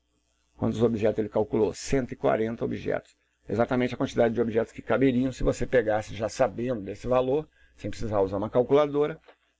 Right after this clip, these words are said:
Já sabe que vai ter que colocar o seu documento nesse tamanho, vão caber cento e quarenta, é, objetos. E a instalação dela, pessoal, como sempre eu digo, é muito simples na pasta G M S,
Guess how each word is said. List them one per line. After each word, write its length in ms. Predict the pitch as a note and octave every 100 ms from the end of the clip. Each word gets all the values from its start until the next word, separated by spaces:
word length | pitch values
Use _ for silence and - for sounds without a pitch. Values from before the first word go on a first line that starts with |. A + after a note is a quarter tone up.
| -
Já 160 | B2
sabe 320 | A#2 A2+ A#2 A2+
que 80 |
vai 100 | A#2
ter 120 | G#2+ G#2+
que 60 |
colocar 380 | A#2 A2+ - G2+
o 60 | G2
seu 120 | A2+
documento 440 | A2 G#2+ G#2+ A2
nesse 180 | B2 -
tamanho, 320 | D3 C3 C#3+
vão 160 | C3+ C#3
caber 320 | D3 B2 A#2+
cento 460 | - - C#3 C#3 C#3+
e 40 |
quarenta, 640 | - C#3+ A2+ A#2 - A2+ _ _ _ _ _ -
é, 200 | G#2 -
objetos. 640 | - A#2+ A#2 F#2 G2 G#2 -
E 100 | -
a 60 | C#3+
instalação 500 | C#3+ D#3 D3+ - D#3
dela, 320 | B2+ C#3 D3
pessoal, 480 | C#3 D3 A2 G2 - -
como 240 | B2+ B2
sempre 340 | - B2+ C3+
eu 80 | C3+
digo, 340 | G2 G#2+ B2 A2+
é 20 |
muito 280 | A2+ C#3 C3+
simples 460 | - C3 C3+ A#2
na 100 | B2
pasta 400 | - A#2+ A2+ G2+
G 180 | G2+ C3+
M 220 | C3+ B2+
S, 360 | A2 A2+ A#2